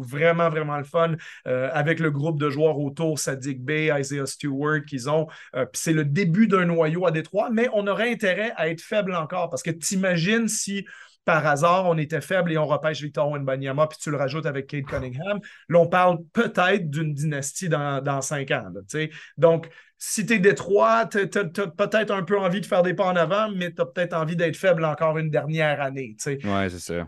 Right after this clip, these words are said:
Speaker 1: Je pense qu'Orlando, c'est le cas aussi, là. T'as Banchero que t'espères qu'il va devenir un joueur étoile. Euh, t'as re-, t'as bien repêché, t'as des pièces intéressantes, que ce soit Wagner, que ce soit, t'espères que Jalen Suggs, ça soit pas un bust, ça, ça, ça, ça, c'est à prouver.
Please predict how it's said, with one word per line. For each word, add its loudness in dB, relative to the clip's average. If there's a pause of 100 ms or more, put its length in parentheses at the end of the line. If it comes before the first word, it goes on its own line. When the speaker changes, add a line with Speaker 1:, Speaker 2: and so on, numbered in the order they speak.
Speaker 1:
Je -14
pense 0
qu'Orlando, 2
c'est -2
le -4
cas -2
aussi, -2
là. 0
T'as -2
Banchero 0
que -6
t'espères 0
qu'il -6
va -2
devenir 0
un -2
joueur -2
étoile. 0 (380)
Euh, -2
t'as 0
re-, 0
t'as 0 (260)
bien -2
repêché, 4
t'as -2
des 0
pièces -4
intéressantes, 0
que -14
ce -8
soit -4
Wagner, -2
que -14
ce -8
soit, 0 (320)
t'espères 2
que 0
Jalen 0
Suggs, 2
ça -6
soit -6
pas -6
un -2
bust, 0
ça, -6
ça, -8
ça, -8
ça, -8 (280)
c'est -12
à -4
prouver. -4